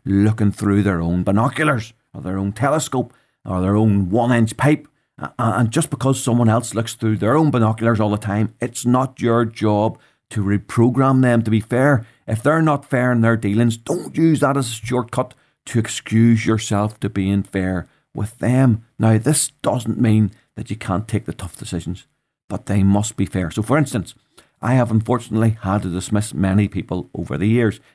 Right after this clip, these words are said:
It's the nature of the industry, uh, and, um, you know, the area, geographic and the demographics, et cetera. And the young people coming in first job, you know, and they're not ready for work. But anyway,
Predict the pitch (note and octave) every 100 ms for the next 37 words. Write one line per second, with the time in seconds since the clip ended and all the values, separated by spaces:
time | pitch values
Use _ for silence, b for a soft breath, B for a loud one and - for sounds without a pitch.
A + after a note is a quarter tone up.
0 | - F2 G#2+ A2 F2 D#2+ E2+ G2 F2 G2
1 | G2+ F#2+ - F2 - E2+ E2+ F2 - -
2 | F2+ E2+ E2+ F2 - - _ _ _ _
3 | - F2+ D#2+ D#2+ F2 F2+ F2 D#2+ D#2+ F2+
4 | E2+ E2 E2 D#2 D2+ D2 E2+ F#2 - D#2
5 | - G2+ F#2+ A2+ A2 A2 E2+ b b -
6 | E2+ E2 F#2+ G2 F2+ F#2 E2+ F#2 E2 E2
7 | D#2+ D#2+ - - E2 D#2 D#2+ D2 D#2 D#2
8 | D#2 D#2 D#2 D#2 C#2+ - E2 - B2+ E3
9 | B2